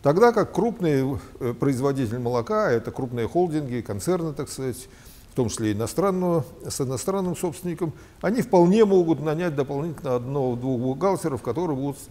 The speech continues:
оформлять соответствующий документ. То есть, если сводить, э, дело к самым простым понятиям, наносится очередной удар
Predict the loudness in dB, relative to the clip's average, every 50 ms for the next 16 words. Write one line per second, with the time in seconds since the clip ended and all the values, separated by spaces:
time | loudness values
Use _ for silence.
0 | -18 -12 -8 -8 -6 -4 -4 -4 -4 -4 -6 -6 -6 -8 -12 -10 -8 -8 -8 -8
1 | -8 -10 -10 -8 -6 -6 -8 -8 -10 -12 -12 -14 -18 -20 -20 -20 -20 -20 -20 -20
2 | -20 -20 -20 -20 -14 -6 -2 0 2 6 4 4 4 4 0 0 2 2 2 4
3 | 2 0 0 -2 -6 -8 -8 -8 -2 -2 0 0 2 2 2 4 2 2 2 2
4 | 2 0 0 -2 -4 -8 -4 0 2 4 4 4 2 0 -2 -6 -2 0 0 0
5 | 0 -2 -4 -4 -2 -4 -4 -2 -2 -2 0 0 0 0 0 -2 -4 -6 -8 -14
6 | -20 -20 -12 -4 0 2 6 6 6 6 4 0 -2 -2 -2 -2 2 2 2 2
7 | 2 4 4 4 4 4 2 0 2 4 4 4 4 2 -2